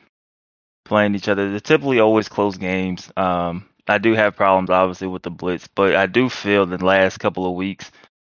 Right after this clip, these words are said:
uh, has kinda prepared me a little bit. And then me kinda, even with the different playbooks, I think it's prepared me. But, um,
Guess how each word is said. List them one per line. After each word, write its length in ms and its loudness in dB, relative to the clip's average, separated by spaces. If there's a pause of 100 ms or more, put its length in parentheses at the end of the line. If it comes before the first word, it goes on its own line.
(420)
uh, 480 4
has 140 -10
kinda 260 -2
prepared 460 -2
me 80 -4
a 40 -6
little 200 -2
bit. 340 -4
And 160 -6
then 140 -4
me 120 -4
kinda, 400 -2 (160)
even 440 -2
with 160 -8
the 80 -4
different 320 -4
playbooks, 360 -4
I 60 -8
think 200 -10
it's 100 -16
prepared 360 -2
me. 120 -8
But, 260 -2 (400)
um, 380 -2